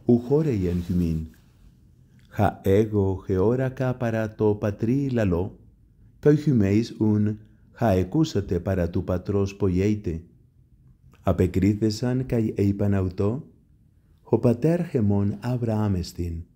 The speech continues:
Λέγε για αυτοίς ο Ιησούς, "Εϊ τέκνα του Αβραάμ εστέ,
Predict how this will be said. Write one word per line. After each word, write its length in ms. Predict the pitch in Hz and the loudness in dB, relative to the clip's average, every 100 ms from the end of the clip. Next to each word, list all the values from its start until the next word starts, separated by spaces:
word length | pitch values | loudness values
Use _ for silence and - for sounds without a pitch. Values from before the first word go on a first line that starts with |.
| _ _ _ _ _ _ _ _ _ | _ _ _ _ _ _ _ _ _
Λέγε 300 | 120 151 185 | 6 8 6
για 160 | 190 170 | 4 2
αυτοίς 400 | 135 131 123 107 | 0 0 0 0
ο 100 | 104 | -2
Ιησούς, 640 | 92 90 90 85 82 - - - - - _ _ _ _ - | -2 -2 -4 -6 -10 -18 -20 -20 -20 -20 _ _ _ _ 2
"Εϊ 220 | 120 117 | 6 6
τέκνα 600 | 107 160 160 101 85 92 - | 4 0 2 -2 -4 -8 -6
του 280 | 98 90 - | -4 -4 -4
Αβραάμ 540 | 113 113 104 104 101 | -4 0 0 0 0
εστέ, 460 | 90 87 - 110 | 0 -2 -6 -6